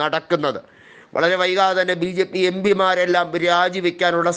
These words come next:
സാധ്യതയാണ് കാണുന്നത്. അങ്ങനെ വന്നാൽ നരേന്ദ്രമോദിക്ക് പിന്നെ തലയിൽ മുണ്ടിട്ട് നടക്കേണ്ടി വരുന്ന അവസ്ഥയായിരിക്കും. ഒരു സംശയവുമില്ല, അതിനുള്ള എല്ലാ പണിയും ഒപ്പിച്ചു വെച്ചിരിക്കുകയാണ് ഈ ഉപമുഖ്യമന്ത്രി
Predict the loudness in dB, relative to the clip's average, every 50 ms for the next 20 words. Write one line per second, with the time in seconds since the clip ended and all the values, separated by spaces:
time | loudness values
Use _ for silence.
0 | 0 0 2 2 2 2 0 0 0 0 0 0 -2 -4 -2 -2 -2 0 0 0
1 | 0 0 0 -4 -8 _ _ _ -20 -20 -18 _ -4 -4 -2 0 0 0 0 0
2 | 0 0 2 0 0 0 -4 -8 -16 -20 _ _ _ _ -4 -2 0 2 2 2
3 | 0 0 0 0 0 2 2 2 2 2 0 -2 -2 -2 -2 0 -2 -4 -6 -10
4 | -18 _ _ _ -8 -6 -6 -4 -2 0 0 0 -2 -4 -6 -4 -2 -2 0 0
5 | 0 0 0 0 -2 -2 -4 -4 -4 -2 0 0 0 0 0 0 0 0 0 -2
6 | -2 -2 -2 -2 0 0 0 2 2 2 0 0 0 0 0 0 -2 -2 -4 -4
7 | -6 -4 -2 0 0 0 0 -2 -4 -6 -6 -8 -10 -10 -12 -16 -20 -20 -20 -20
8 | _ -2 0 2 2 2 0 0 0 0 0 0 -2 -4 -4 0 2 2 2 2
9 | 2 0 0 -2 -2 -4 -8 -12 -18 -20 -20 -12 _ -4 -2 0 2 2 2 2
10 | 2 0 0 0 0 0 0 0 0 0 0 -2 -6 -8 -6 -4 -2 -2 -2 -2
11 | 0 0 0 0 -2 -2 -4 -6 -2 2 2 2 2 2 2 0 0 0 0 0
12 | -2 0 0 -2 -2 -4 -4 -6 -12 -20 -20 _ _ -4 0 0 2 2 0 -2
13 | -6 -12 -12 -6 -2 0 0 2 0 -2 -2 -2 -2 0 0 0 0 2 2 0